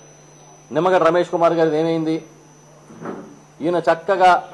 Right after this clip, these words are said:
కరోనా పేరుతో హైదరాబాద్లో కూర్చుని కుట్ర రాజకీయాలన్నింటినీ అక్కడి నుంచి నడుపుతా ఉన్నాడు ఈయన. హైదరాబాద్లో కూర్చుంటాడు,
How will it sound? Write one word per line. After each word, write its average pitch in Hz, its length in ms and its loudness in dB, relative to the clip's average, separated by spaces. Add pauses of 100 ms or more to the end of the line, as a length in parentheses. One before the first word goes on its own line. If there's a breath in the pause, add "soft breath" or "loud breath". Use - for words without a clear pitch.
కరోనా 175 300 2
పేరుతో 170 320 -2
హైదరాబాద్లో 160 500 0
కూర్చుని 160 300 -6
కుట్ర 156 280 -4
రాజకీయాలన్నింటినీ 151 800 -4 (300)
అక్కడి 160 200 -6
నుంచి 151 120 -8
నడుపుతా 123 240 -6
ఉన్నాడు 98 180 -8
ఈయన. 90 80 -16 (1400)
హైదరాబాద్లో 214 380 4
కూర్చుంటాడు, 220 540 0